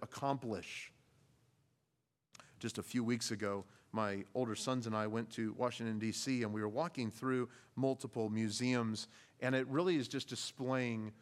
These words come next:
the history of the United States and how God has used us in multiple places around the world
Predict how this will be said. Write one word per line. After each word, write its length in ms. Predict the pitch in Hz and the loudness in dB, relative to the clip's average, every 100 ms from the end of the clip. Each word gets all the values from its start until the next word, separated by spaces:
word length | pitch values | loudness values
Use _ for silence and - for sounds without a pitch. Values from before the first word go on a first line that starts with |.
| - - 113 | -20 -8 0
the 120 | 110 | 2
history 420 | 143 139 127 120 | 4 2 2 4
of 80 | 110 | 4
the 60 | |
United 340 | 110 113 113 98 | 2 2 2 -2
States 640 | - 113 101 - - - _ _ - - | -2 0 0 -4 -10 -10 _ _ -20 -6
and 120 | 110 | -2
how 240 | 110 143 139 | 2 2 4
God 320 | 123 123 120 | 4 4 4
has 240 | 113 104 | 0 -2
used 540 | 110 135 147 135 117 - | 0 6 8 6 2 0
us 280 | 120 117 110 | 0 0 0
in 160 | 117 | 0
multiple 640 | 120 131 143 139 135 127 107 | 2 2 2 2 -2 0 -2
places 580 | - 123 123 117 110 107 | 0 2 2 0 -2 0
around 300 | 113 123 117 | 0 2 0
the 60 | |
world 380 | 104 113 104 | 2 2 2